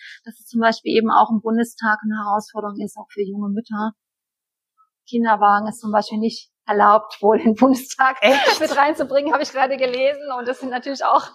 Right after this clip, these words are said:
Speaker 2: <laughs>
Speaker 1: Bedingungen oder auch eben lange Sitzungen nachts oder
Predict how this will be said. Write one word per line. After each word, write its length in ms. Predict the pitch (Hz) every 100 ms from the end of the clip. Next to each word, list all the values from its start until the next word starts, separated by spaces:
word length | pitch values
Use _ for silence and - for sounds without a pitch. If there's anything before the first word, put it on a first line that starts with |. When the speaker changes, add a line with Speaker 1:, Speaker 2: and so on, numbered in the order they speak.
| - -
Speaker 2:
<laughs> 180 | 269 -
Speaker 1:
Bedingungen 640 | 254 277 294 294 285 277 269
oder 320 | 254 247 240
auch 160 | -
eben 300 | 240 254 254
lange 320 | 240 254 269 254
Sitzungen 420 | 247 247 254 233
nachts 320 | 240 240 -
oder 200 | 247 247